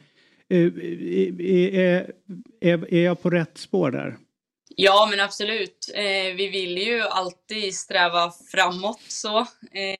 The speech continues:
Speaker 2: vill inte hamna i någon bottenstrid. Eh, sen gäller det ju även där att vara realistiskt i år, eh, och kanske nästa år kanske vi inte ska prata om Champions League så.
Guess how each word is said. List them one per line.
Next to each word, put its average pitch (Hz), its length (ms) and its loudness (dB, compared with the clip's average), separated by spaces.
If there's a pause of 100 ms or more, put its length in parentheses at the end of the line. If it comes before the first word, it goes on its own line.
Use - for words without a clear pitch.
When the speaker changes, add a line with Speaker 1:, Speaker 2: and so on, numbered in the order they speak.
(580)
Speaker 2:
vill 185 160 -2
inte 180 260 -6
hamna 180 440 -2
i 190 60 -4
någon 175 440 -4 (680)
bottenstrid. 202 880 0 (200)
Eh, 185 480 4
sen 202 220 0
gäller 196 180 4
det 214 180 -2
ju 233 40 4
även 185 280 2
där 196 240 4
att 180 80 -4
vara 180 180 -4
realistiskt 180 800 -6
i 180 440 -2
år, 196 440 2
eh, 185 640 -6
och 180 80 -12
kanske 180 300 -4
nästa 190 380 -4
år 185 260 0
kanske 180 240 -8
vi 175 100 -6
inte 208 140 -6
ska 180 480 0
prata 185 420 2
om 180 280 -2
Champions 180 540 -4
League 196 340 -2
så. 196 280 2